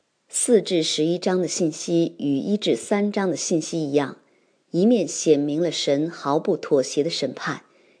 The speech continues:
一面也发表了神坚定不移的爱，让百姓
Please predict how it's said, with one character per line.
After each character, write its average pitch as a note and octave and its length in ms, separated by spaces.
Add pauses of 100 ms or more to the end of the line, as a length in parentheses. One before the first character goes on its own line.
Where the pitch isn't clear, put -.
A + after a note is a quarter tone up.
一 D#3+ 120
面 E3+ 320
也 D3 160
发 F#3 240
表 D#3 180
了 C3+ 80
神 D3 400
坚 G#3+ 320
定 E3 180
不 F3+ 200
移 C#3 200
的 F3 80
爱， - 320 (580)
让 F3 240
百 C#3 200
姓 D#3 400